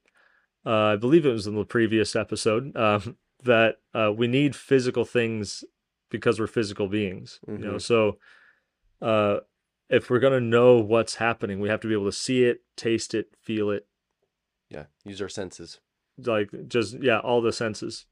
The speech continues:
Speaker 2: Yeah.
Speaker 1: So this is just one more, one more of those.
Speaker 2: Right.
Speaker 1: You know, so you're, I think you're absolutely right. Uh, and the healing that takes place in the body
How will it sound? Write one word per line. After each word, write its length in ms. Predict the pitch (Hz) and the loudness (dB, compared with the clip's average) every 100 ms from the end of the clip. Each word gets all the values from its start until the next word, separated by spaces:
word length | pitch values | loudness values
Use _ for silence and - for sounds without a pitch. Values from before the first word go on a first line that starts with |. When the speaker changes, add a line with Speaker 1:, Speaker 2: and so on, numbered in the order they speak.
| _ - | _ -20
Speaker 2:
Yeah. 160 | 82 - _ _ _ _ _ _ | -20 -20 _ _ _ _ _ _
Speaker 1:
So 220 | - 113 | 0 2
this 220 | 127 131 | 2 0
is 100 | 123 | -4
just 240 | 110 113 117 | -2 -4 -2
one 220 | 117 113 | -4 -2
more, 340 | 110 110 98 _ _ _ _ _ _ _ _ _ _ _ | -2 -2 -4 _ _ _ _ _ _ _ _ _ _ _
one 180 | 113 110 | -2 0
more 200 | 110 107 | 0 0
of 60 | 101 | 2
those. 420 | 113 113 120 - _ _ | 2 0 -6 -14 _ _
Speaker 2:
Right. 200 | - 87 - | -16 -14 -10
Speaker 1:
You 60 | |
know, 140 | 110 107 | -8 -8
so 220 | - 120 | 0 2
you're, 260 | 113 113 127 | 2 0 0
I 120 | 120 | 0
think 200 | 143 127 | 0 2
you're 120 | 131 | 6
absolutely 380 | 131 - 127 104 | 4 2 -4 0
right. 300 | 113 123 - _ _ _ _ _ - | 2 2 0 _ _ _ _ _ -4
Uh, 360 | 117 107 107 113 | 0 2 0 0
and 280 | 117 110 107 | -2 0 -2
the 60 | |
healing 460 | 110 151 151 139 110 | 2 4 4 2 0
that 220 | 123 113 | 0 0
takes 240 | - 117 - | 0 -2 -2
place 340 | 131 120 - | 2 2 0
in 240 | - 127 | -4 -4
the 80 | 120 | -2
body 460 | 110 113 113 110 | 2 2 2 -2